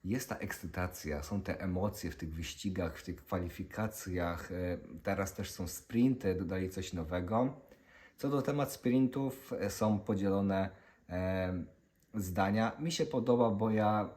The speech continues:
lubię oglądać, im więcej wyścigów, tym lepiej dla mnie, chociaż, no, inna część społeczności mówi, że to psuje, ale zobaczymy. Ja jestem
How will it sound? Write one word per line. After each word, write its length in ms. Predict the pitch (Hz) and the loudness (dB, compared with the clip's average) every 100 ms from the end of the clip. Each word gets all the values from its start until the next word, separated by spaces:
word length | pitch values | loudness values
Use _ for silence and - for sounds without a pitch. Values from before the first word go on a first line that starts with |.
| - | -10
lubię 360 | 110 110 101 104 | -2 0 4 4
oglądać, 360 | 104 98 101 101 | 4 4 2 2
im 140 | 113 107 | 2 2
więcej 440 | 120 107 101 98 | 4 4 4 2
wyścigów, 480 | 101 - 110 98 104 | 0 -2 0 0 0
tym 140 | 110 | 0
lepiej 260 | 104 101 101 | 0 0 0
dla 220 | 104 98 | 4 4
mnie, 400 | 95 101 120 123 | 4 4 4 2
chociaż, 500 | 123 110 107 98 - | 0 -4 -2 -4 -4
no, 280 | 104 98 98 92 - _ - | 0 2 2 -2 -8 _ -4
inna 340 | 101 95 92 | -2 0 -2
część 440 | - 95 90 - 92 87 | -2 -4 -4 -8 -6 -6
społeczności 800 | - 98 92 - 95 90 - 92 | -4 -2 -2 -2 -4 -6 -6 -4
mówi, 340 | 92 90 92 | -2 -2 -2
że 180 | 85 85 | -2 -4
to 140 | - | -6
psuje, 600 | 85 - - 87 110 180 196 - | -12 -10 -4 0 0 -2 -6 -10
ale 420 | 131 131 123 120 - - - | -6 -2 0 0 -4 -14 -6
zobaczymy. 760 | 110 98 101 - 87 87 117 - _ _ _ _ _ _ _ _ - | -2 0 0 -2 -2 -2 -2 -6 _ _ _ _ _ _ _ _ -4
Ja 160 | 95 | -2
jestem 880 | 95 92 - 98 92 92 92 92 90 | -2 -4 -4 -2 0 0 -2 -2 -4